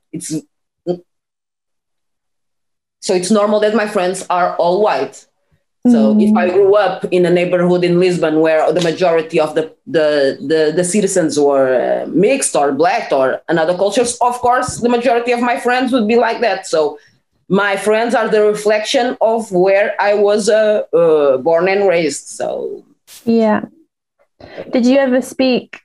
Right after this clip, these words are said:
Speaker 2: with your friends about what you experienced, or?
Speaker 1: Oh, and yes, and they don't simply, the majority of them don't understand. Period. So I quit. Sometimes I,
Speaker 2: Mm.
Speaker 1: we discuss, and I, you know, discussing racism is not easy. I get my tone voice very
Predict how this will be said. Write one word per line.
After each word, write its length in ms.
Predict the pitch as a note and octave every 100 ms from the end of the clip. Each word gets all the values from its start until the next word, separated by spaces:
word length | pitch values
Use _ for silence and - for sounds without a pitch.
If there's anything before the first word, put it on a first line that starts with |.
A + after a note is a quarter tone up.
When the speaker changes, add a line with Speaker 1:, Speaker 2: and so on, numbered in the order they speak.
| -
Speaker 2:
with 160 | A#3 A3
your 140 | A3
friends 680 | G#3+ G3+ G#3 G#3 G#3 G#3 - -
about 280 | G3+ G#3 -
what 160 | G#3 F#3+
you 100 | G3
experienced, 960 | - - G#3 G#3 A3 C#4+ F#4 E4 -
or? 480 | G3+ G3 F#3+ F#3 F#3 G3 B3
Speaker 1:
Oh, 360 | B4+ G#3+ F#3
and 220 | A#3 A#3 A#3
yes, 440 | G3 E3 - - -
and 400 | A3+ A3+ G#3+ F3
they 320 | G3+ G3 F3
don't 340 | E3+ E3 E3
simply, 500 | D#3+ D#3+ C#3+ D3 C#3
the 100 | C#3+
majority 420 | D#3+ D#3+ F3+ D3+ D3
of 100 | C3
them 160 | C#3
don't 160 | C#3 C#3
understand. 460 | C3 A2+ - - - _ _ _ _ _ _ - _ _ -
Period. 380 | F3 C3+ - - _
So 260 | - A#3+ B3
I 140 | B3
quit. 320 | A#3 E3+ E3 -
Sometimes 760 | A#3+ - B3+ B3 B3+ B3 A#3
I, 340 | G#3 F#3+ F#3 E3+
Speaker 2:
Mm. 40 | D#3
Speaker 1:
we 120 | F#3
discuss, 440 | F3+ - A3+ A3+ -
and 180 | D3+ C3+
I, 280 | B2+ B2 - _ - _
you 80 | -
know, 200 | C#3 B2+
discussing 420 | D3+ D3+ D#3+ E3
racism 400 | D3 D3+ D3+ D3+
is 80 | C#3+
not 240 | D3 C3 F#3+
easy. 400 | F3+ F#3+ F3+ -
I 140 | C3
get 220 | C3+ C3+
my 160 | D3 C#3+
tone 260 | E3 C#3+
voice 340 | C3+ C#3+ D3 -
very 760 | C3+ C#3+ D3+ A2+ - - -